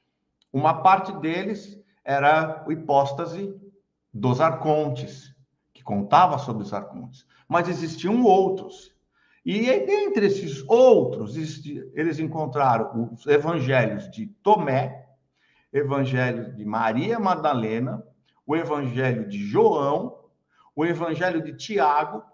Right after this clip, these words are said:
e Tiago era considerado o irmão de Jesus. Foi encontrado até uma ossada numa caixa,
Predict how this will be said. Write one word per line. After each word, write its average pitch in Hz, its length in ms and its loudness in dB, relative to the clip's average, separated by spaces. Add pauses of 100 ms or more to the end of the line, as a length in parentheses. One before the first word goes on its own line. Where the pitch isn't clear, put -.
(120)
e 127 60 -8
Tiago 151 720 2
era 165 240 4
considerado 131 840 -2
o 151 60 0
irmão 147 920 0 (800)
de 101 180 -14
Jesus. - 800 -12 (540)
Foi 139 200 0
encontrado 135 600 4
até 147 400 4
uma 127 280 2
ossada 127 640 4
numa 127 340 0
caixa, 127 540 2